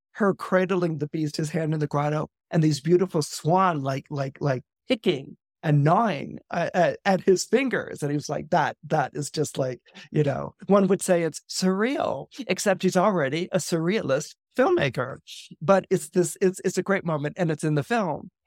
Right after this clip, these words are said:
And so he's transformed back into, uh, the Prince Arden. And so, uh, a-, and so at first, Beauty is kind of, like, puzzled,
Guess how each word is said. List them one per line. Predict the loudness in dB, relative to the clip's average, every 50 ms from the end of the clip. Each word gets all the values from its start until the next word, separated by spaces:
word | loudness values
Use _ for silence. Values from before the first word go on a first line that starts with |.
| -20 -20 -8 -6
And | -4 -2
so | 0 0 0
he's | 0 -2 -4 -6
transformed | -6 -4 -4 -2 -2 -2 -4 -2 0 2 2 2 0 -2 -2
back | -2 0 0 0 -2 -4 -6 -10 -16 -8 -4
into, | -2 -2 -2 -2 -4 -4 -2 0 0 -2 -2
uh, | 0 -2 -2 -2 -2
the | -6 -8
Prince | -4 -2 -2 -2 -2 -2 -6 -10 -14 _ _ _ _ _
Arden. | 0 0 2 2 2 0 0 -2 -6 -8 -10 _ _ _ _ _ _ _ -2
And | 2 2 2 2
so, | 2 2 2 2 4 2 2
uh, | 0 0 2 2 4 2 2 0 -2 -2 -4 -6 -10 -14
a-, | -12 -10 -8 -8 -6 -2
and | -2 0 0 0
so | 0 2 2 2 2 0 -4 -8 _ _ _ _ _ _
at | -6 -6 -6
first, | -4 -2 0 0 2 0 0 -4 -8 -12 -18 -10
Beauty | -4 0 0 2 2 2 0
is | -2 -4
kind | -6 -6 -6 -4 -4
of, | -4 -4
like, | -2 -2 -4 -4 -8 _ _ _ _ _ _ _ _ _ _ _ _
puzzled, | 0 0 2 0 0 -2 -2 -4 -4 -6 -10